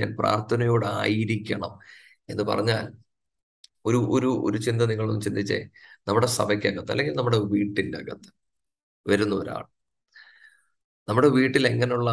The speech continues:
ആൾ വരണമെന്ന് നമുക്ക് ഒരു ബോധ്യമുണ്ട്. പക്ഷെ നമ്മൾ ആഗ്രഹിക്കാത്ത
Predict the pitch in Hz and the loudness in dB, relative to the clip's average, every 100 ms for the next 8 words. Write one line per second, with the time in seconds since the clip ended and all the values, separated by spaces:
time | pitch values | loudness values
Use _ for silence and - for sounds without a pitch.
0 | 117 113 107 107 104 110 110 101 104 101 | 2 0 0 -2 -2 -4 -4 -6 -6 -4
1 | 101 104 101 - - 98 95 95 95 90 | -6 -2 -2 -2 -4 -4 0 0 0 -4
2 | - - _ _ - 123 151 139 131 151 | -10 -16 _ _ -8 -4 -2 0 0 2
3 | 151 135 139 143 143 170 165 156 160 - | 2 2 2 -2 -2 -2 -2 0 -2 0